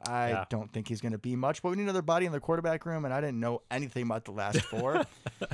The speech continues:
Speaker 1: And I can make some crappy puns.
Speaker 2: I'm right there with you.
Speaker 1: So that's what I did.
Speaker 2: I like it.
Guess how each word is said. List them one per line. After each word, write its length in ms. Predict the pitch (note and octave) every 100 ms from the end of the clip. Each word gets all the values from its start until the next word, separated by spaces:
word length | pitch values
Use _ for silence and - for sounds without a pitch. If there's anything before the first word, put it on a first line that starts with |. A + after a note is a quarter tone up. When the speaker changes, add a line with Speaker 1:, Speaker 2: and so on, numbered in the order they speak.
| -
Speaker 1:
And 160 | G#2+ A2+
I 60 |
can 180 | G#2+ B2+
make 140 | B2 B2
some 320 | C#3+ C#3 C3
crappy 320 | - C#3 C#3+ C#3+
puns. 560 | E3+ G#3+ E3+ A2 - -
Speaker 2:
I'm 120 | D3+
right 180 | D3 D3
there 140 | C3+
with 200 | B2+ A2
you. 80 | G2+
Speaker 1:
So 120 | A#2+
that's 180 | G3 G#3+
what 100 | A3
I 60 | A3
did. 200 | E3+ - _ - -
Speaker 2:
I 80 | A#2+
like 240 | C3+ A3
it. 120 | F#2+